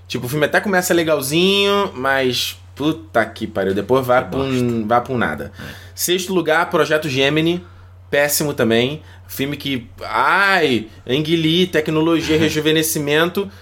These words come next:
Speaker 1: Qual que é, qual foi o filme que a gente viu do rejuvenescimento, gente?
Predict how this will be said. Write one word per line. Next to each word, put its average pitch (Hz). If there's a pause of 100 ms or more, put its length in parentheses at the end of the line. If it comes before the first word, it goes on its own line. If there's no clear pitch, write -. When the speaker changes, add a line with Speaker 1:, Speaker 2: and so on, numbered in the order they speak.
(320)
Speaker 1:
Qual 165
que -
é, 123 (680)
qual 180
foi -
o -
filme 156
que 143
a -
gente 120
viu 135
do 123
rejuvenescimento, 117
gente? 165